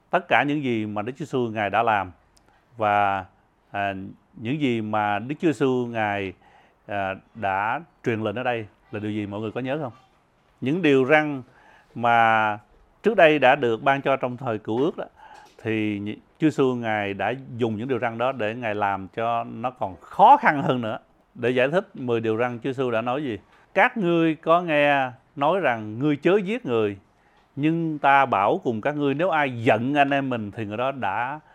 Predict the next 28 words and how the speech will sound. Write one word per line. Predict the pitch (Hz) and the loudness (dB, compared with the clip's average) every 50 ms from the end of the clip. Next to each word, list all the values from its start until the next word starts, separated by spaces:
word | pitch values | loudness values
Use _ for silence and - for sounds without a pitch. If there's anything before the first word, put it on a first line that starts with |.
| _ _ - - _ | _ _ -20 -10 _
mang | 127 123 120 | -2 -2 -2
tội | 110 104 98 101 | 0 -4 -4 -4
giết | 110 156 202 - | -4 -6 -6 -4
người | 120 107 98 90 | -4 -4 -4 -4
rồi. | 90 87 - _ _ _ _ _ 147 127 | -8 -10 -12 _ _ _ _ _ -4 0
Các | - 202 202 | 0 0 2
ngươi | 190 180 175 | 4 2 4
có | 170 - 190 | 4 4 2
nghe | 185 180 170 165 165 165 | 2 2 2 4 4 4
nói | 160 160 170 185 190 | 4 4 2 2 2
rằng | 170 131 120 110 107 - _ - - - _ | 2 0 0 0 -8 -12 _ -20 -20 -20 _
chớ | - 180 190 214 240 302 320 - | 2 4 4 6 4 2 2 0
phạm | - - 117 104 104 107 117 113 | 2 2 4 4 2 0 -4 -2
tội | - 107 107 104 107 113 120 120 113 _ _ - - - _ | 0 0 2 2 0 -2 -2 -4 -8 _ _ -20 -20 -4 _
tà | - 123 117 110 | 8 8 8 8
dâm, | 123 143 151 151 139 117 - _ _ _ - _ _ | 6 2 2 0 -4 -10 -12 _ _ _ -20 _ _
nhưng | - 147 151 151 | 0 0 2 2
nếu | 165 202 208 | 2 0 0
ai | - - 156 156 156 151 151 | 0 0 2 2 2 2 0
mà | 143 127 117 | -2 -4 -4
nhìn | 110 107 107 113 123 131 131 127 120 120 | -4 -4 -4 0 0 0 0 0 0 -2
người | 120 120 117 107 | 0 0 -2 -2
khác | - - 151 196 240 - _ _ _ _ _ _ _ _ _ | 0 2 0 0 0 -4 _ _ _ _ _ _ _ _ _
mà | 117 110 107 | -4 -2 0
động | 104 107 117 117 120 139 | 0 0 -2 0 2 2
lòng | 135 117 107 117 | 2 2 2 4
ham | 135 139 143 147 | 2 4 4 2
muốn | 151 170 208 240 214 | -2 -2 -2 -4 -10